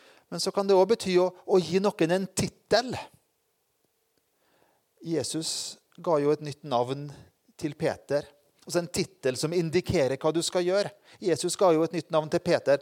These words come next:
Altså, «Du, du er Simon, men jeg kaller deg for Klippen.» Så sier han litt senere at «på deg skal jeg bygge min kirke, og helvetes porter skal ikke få makt over det.» Altså, Klippen, Kefas, eller Peter.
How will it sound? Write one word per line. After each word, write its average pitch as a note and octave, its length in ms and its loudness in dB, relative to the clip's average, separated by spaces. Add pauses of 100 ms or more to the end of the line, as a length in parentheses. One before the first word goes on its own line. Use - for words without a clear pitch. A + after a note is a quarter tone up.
(200)
Altså, F3 120 2 (220)
«Du, F3 220 2 (100)
du F3+ 160 2
er G3+ 80 6
Simon, G3 640 2
men G#3 400 6 (800)
jeg - 160 -10
kaller D3 300 2
deg B2 120 6
for D3 140 4
Klippen.» E3 800 -2 (560)
Så C3+ 160 -12
sier C3+ 240 -6
han A#2 80 -6
litt C3 140 -8
senere B2 340 -2
at - 80 -12
«på C#3+ 80 0
deg C#3+ 560 0
skal D#3 240 -2
jeg D3+ 80 2
bygge C#3+ 320 -2
min C#3 160 -6
kirke, B2 400 -4
og A#2+ 80 -2
helvetes A#2+ 400 -8
porter B2+ 240 -4
skal B2+ 160 -4
ikke A2 160 -10
få B2 80 -8
makt - 300 -8
over B2+ 100 -2
det.» C3 80 -8 (400)
Altså, D3 240 -6 (400)
Klippen, E3+ 640 0 (320)
Kefas, D3 880 2
eller D3 240 -2 (240)
Peter. C#3+ 640 0